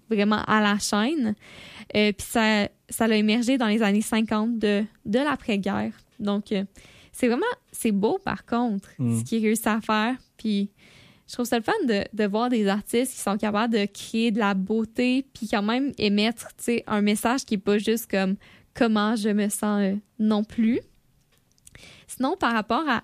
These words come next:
Speaker 1: à la mode, sais-tu qu'est-ce qui a, euh, influencé le logo de Nike ?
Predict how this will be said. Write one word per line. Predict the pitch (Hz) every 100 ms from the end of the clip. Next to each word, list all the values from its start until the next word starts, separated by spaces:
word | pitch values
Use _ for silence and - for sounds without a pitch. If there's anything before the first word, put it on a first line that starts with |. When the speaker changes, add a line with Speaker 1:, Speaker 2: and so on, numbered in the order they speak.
| -
Speaker 1:
à | 214
la | 208 196
mode, | 202 202 220 240 202 196 208 - - -
sais-tu | - 247 - - 440 - _ _ - _
qu'est-ce | - 339 -
qui | 254
a, | 247 269 302 - 202
euh, | 196 196 -
influencé | 240 254 240 269 381
le | 247
logo | 220 277 349
de | 254
Nike ? | 214 208 196 196 202 -